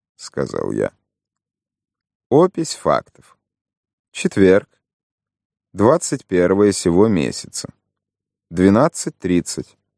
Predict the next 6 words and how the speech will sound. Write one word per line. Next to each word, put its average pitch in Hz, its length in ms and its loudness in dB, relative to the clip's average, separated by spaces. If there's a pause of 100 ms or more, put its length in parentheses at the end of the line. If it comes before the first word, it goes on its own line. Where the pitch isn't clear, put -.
(760)
Полковник 165 640 0
Протера 92 720 -2 (460)
переносит 123 640 2
время 113 400 4
своего 92 440 2
визита 85 600 0